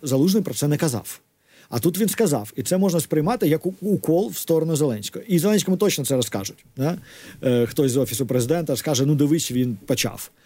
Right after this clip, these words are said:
Другий момент, е, це, е, історія з, е, оборонкою, що також є у цій статті.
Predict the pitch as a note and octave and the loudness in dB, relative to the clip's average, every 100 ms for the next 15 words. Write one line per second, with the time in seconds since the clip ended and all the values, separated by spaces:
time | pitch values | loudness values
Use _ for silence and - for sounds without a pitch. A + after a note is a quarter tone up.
0 | - - - - C#3 F3+ C#4 C#4 A#3+ E3+ | -20 -20 -20 -4 0 2 2 2 2 2
1 | B2 B2 D3 - D3 C#3 C#3 C#3 - E3+ | 0 -2 -2 0 2 2 2 0 0 0
2 | G3+ F#3+ F#3 _ _ _ _ _ - - | 0 -2 -6 _ _ _ _ _ -18 -16
3 | - - - _ - D3+ C3+ C#3 C#3 D#3+ | -14 -16 -18 _ -6 -2 0 0 0 0
4 | - - E3+ F#3 F3+ E3+ D#3+ C#3 C3+ D#3 | 0 0 2 4 4 4 2 2 2 4
5 | D3 C#3+ D3+ E3 D3+ F3 B2+ A#2 G#2+ G2+ | 4 2 2 2 2 2 0 -4 -6 -4
6 | C3+ D#3 C3+ A#2 B2+ A2+ G#2+ A#2 G2+ G#2+ | 0 0 0 0 2 2 0 -2 -2 -4
7 | - - | -8 -12